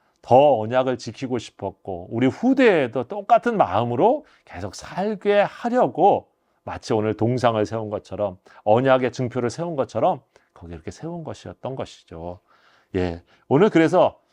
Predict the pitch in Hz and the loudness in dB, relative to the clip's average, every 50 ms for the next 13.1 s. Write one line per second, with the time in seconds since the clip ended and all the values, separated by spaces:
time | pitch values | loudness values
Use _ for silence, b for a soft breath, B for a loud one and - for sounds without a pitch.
0 | _ - 110 95 87 - - 143 139 160 156 139 147 147 127 - - 175 160 143 | _ -6 -4 -4 -4 -2 -4 -4 0 0 -2 0 0 -2 -4 -4 -6 -8 -8 -6
1 | - 156 139 131 117 117 110 110 104 98 98 107 135 185 220 202 160 120 120 139 | 0 2 2 2 2 2 0 0 0 0 2 4 4 4 6 6 6 6 4 2
2 | 143 127 104 98 _ _ - - 127 151 139 107 92 95 - 131 101 - 107 95 | 0 -2 -4 -8 _ _ -4 2 2 2 2 2 -2 -4 -8 -8 -8 -8 -10 -12
3 | - 90 82 82 80 78 80 _ _ _ _ _ - 85 80 82 82 87 87 - | -10 -10 -12 -12 -12 -16 -18 _ _ _ _ _ -16 -12 -10 -8 -8 -8 -8 -8
4 | 120 110 101 104 107 92 87 82 85 98 143 180 165 135 175 - b b b b | -8 -6 -4 -4 -4 -4 -4 -6 -2 0 2 2 2 2 0 -8 b b b b
5 | b b 98 101 101 107 107 104 104 104 101 98 95 - 90 _ _ - 139 180 | b b -6 -2 0 0 4 4 4 4 4 0 -6 -8 -14 _ _ 0 2 4
6 | 208 247 269 277 b b b b b _ - 117 123 135 135 _ - 156 160 160 | 4 2 0 -6 b b b b b _ -6 -4 -4 -4 -4 _ -8 -4 -2 0
7 | 160 151 107 87 110 107 95 92 - 95 87 85 85 82 80 78 78 76 76 76 | 0 0 -2 -2 -4 -8 -8 -8 -8 -8 -6 -6 -6 -6 -6 -8 -8 -10 -12 -10
8 | 92 110 139 160 - 175 190 170 - 208 _ - 139 110 101 110 120 139 151 156 | -8 -6 -6 -6 -6 -6 -8 -8 -10 -14 _ -6 -4 -2 -2 0 0 0 -2 -2
9 | 156 _ _ _ _ _ - 82 80 85 85 82 80 87 87 85 _ _ _ _ | -6 _ _ _ _ _ -14 -10 -8 -8 -8 -8 -12 -16 -20 -20 _ _ _ _
10 | _ - 85 76 73 85 95 104 107 - - 101 101 104 107 107 - 113 107 98 | _ -20 -18 -14 -6 0 2 2 2 2 0 0 0 0 0 0 -4 -4 -4 -2
11 | 90 85 85 87 98 120 147 160 135 101 87 78 _ b b b b b b b | -4 -2 -2 0 2 2 4 4 2 2 -2 -6 _ b b b b b b b
12 | - - 117 131 151 180 190 180 156 127 123 113 143 147 151 139 123 127 139 143 | 0 4 4 6 6 4 2 0 -4 -4 -6 -2 0 0 0 0 -2 -4 -4 -4
13 | 139 127 | -4 -6